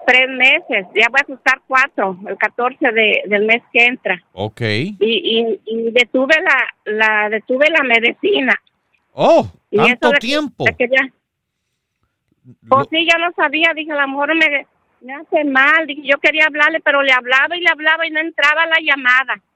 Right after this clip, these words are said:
Speaker 2: Es que hay muchas llamadas, pero señora, si usted me había escuchado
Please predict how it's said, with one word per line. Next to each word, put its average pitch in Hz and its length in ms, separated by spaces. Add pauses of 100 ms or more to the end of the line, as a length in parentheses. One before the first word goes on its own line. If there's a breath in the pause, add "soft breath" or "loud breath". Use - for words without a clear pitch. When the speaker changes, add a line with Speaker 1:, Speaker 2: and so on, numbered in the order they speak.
Speaker 2:
Es 113 160
que 185 120
hay 208 140
muchas 214 420
llamadas, 196 640
pero 143 380
señora, 143 960
si 135 240
usted 180 300
me 180 160
había 151 560
escuchado 151 1000